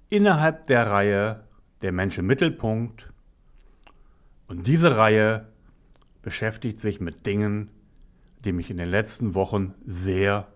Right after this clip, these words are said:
berührt haben. Ich habe heute bereits, heute am Sonntag, den zwölften Februar, sieben Folgen strukturiert. Zwei nehme ich jetzt auf.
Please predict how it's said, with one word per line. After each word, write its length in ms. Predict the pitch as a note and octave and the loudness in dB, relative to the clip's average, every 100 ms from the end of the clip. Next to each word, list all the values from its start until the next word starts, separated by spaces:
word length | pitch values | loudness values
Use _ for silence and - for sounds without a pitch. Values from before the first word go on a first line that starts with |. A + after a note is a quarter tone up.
| _ | _
berührt 400 | G#2+ G2+ F2 - | -4 -2 -2 -6
haben. 300 | E2+ E2+ A2 - - _ _ _ - - - _ _ _ - _ - | -12 -16 -20 -20 -20 _ _ _ -20 -20 -20 _ _ _ -20 _ -8
Ich 140 | B2+ C#3 | 2 4
habe 160 | C#3 | 6
heute 240 | C#3 D3+ C3 | 6 4 2
bereits, 560 | B2+ C3 C3 - - - - - - - - | 4 4 2 -2 -20 -20 -20 -20 -20 -6 2
heute 600 | A#2+ D3+ D3 D3 C#3 - - | 4 6 4 4 -2 -14 -16
am 220 | F2+ F2 | -8 -8
Sonntag, 680 | D#2+ G#2+ C3 C3 B2+ B2 - - - | -2 0 2 2 -2 -4 -12 -20 -14
den 160 | E2 E2+ | -14 -2
zwölften 440 | A#2+ C3+ C3 B2 | 2 2 2 -8
Februar, 680 | - A2 G2 G2 G2 G2+ - - _ _ _ _ _ _ _ _ - | -4 -4 -2 0 0 -2 -8 -20 _ _ _ _ _ _ _ _ -8
sieben 400 | G2 D#3 F3 D#3 | 0 4 4 4
Folgen 420 | C3 A#2 A2+ A2+ | 4 4 2 -4
strukturiert. 880 | - G#2 - A#2+ G2+ F2+ F#2+ - - - _ _ - _ - - | -6 -10 -6 -4 -4 -4 -6 -10 -20 -20 _ _ -20 _ -20 -20
Zwei 400 | - B2 B2 D#3 | -4 2 4 4
nehme 260 | D3 B2+ A#2+ | 2 2 2
ich 80 | B2 | 0
jetzt 220 | A#2+ G#2+ | -4 -2
auf. 320 | E2+ F2 | -4 -4